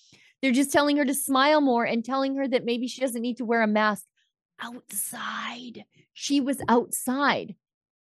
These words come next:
That's the worst thing that ha-, she said. She literally said, "One of the worst things that happened to me was that somebody honked and scared her, and then they laughed." I wish,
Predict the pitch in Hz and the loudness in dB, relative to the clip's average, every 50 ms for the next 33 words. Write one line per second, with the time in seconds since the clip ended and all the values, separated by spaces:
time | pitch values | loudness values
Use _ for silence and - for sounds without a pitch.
0 | _ _ _ _ _ _ _ _ _ - 269 302 294 - - 339 294 269 302 320 | _ _ _ _ _ _ _ _ _ 4 4 4 4 2 0 0 2 2 4 2
1 | 330 - - - 311 311 302 302 294 - - _ _ - - 302 277 - - 381 | 2 2 0 -2 0 0 2 0 0 -2 -4 _ _ -6 -4 -4 -2 0 2 2
2 | - - - - - - 277 254 262 247 254 254 320 311 320 339 330 339 330 330 | 0 0 -2 -10 -6 -4 -2 -2 0 -2 0 0 0 0 0 0 0 0 0 0
3 | - 320 277 208 170 - _ - - - _ _ _ _ _ - 220 226 247 247 | 0 0 0 0 0 -4 _ -20 -20 -20 _ _ _ _ _ -4 -2 0 2 2
4 | 247 247 220 226 202 214 220 233 220 226 - - 233 226 220 196 214 202 196 185 | 2 2 2 2 2 2 2 2 0 -2 -6 -4 -2 -2 -2 -2 -4 -6 -4 0
5 | 185 190 196 - 208 190 175 - 180 180 175 170 175 165 - _ _ _ _ _ | 0 0 0 0 -2 -4 -4 -4 -4 -4 -4 -4 -4 -6 -10 _ _ _ _ _
6 | - 180 196 196 190 - 190 - - 202 - - - 220 196 190 190 202 180 160 | -2 2 4 4 4 2 -2 -2 0 0 0 0 0 0 0 2 0 0 -2 0
7 | 190 180 170 175 175 - - 175 170 - - - - 170 156 156 160 165 165 131 | 0 0 0 0 -2 -4 -2 -2 -2 -2 -4 -2 -2 0 0 0 -2 -4 -4 -4
8 | 113 104 156 165 160 151 151 151 151 147 147 139 135 135 147 165 - - _ - | -4 -2 -2 -2 -2 -4 -4 -4 -4 -2 0 0 0 -2 -4 -6 -12 -18 _ -20
9 | - _ _ _ _ _ _ _ _ _ _ - 220 254 254 208 165 180 208 214 | -20 _ _ _ _ _ _ _ _ _ _ 0 2 4 4 4 4 4 4 4
10 | 185 - - - - | 2 0 -4 -10 -12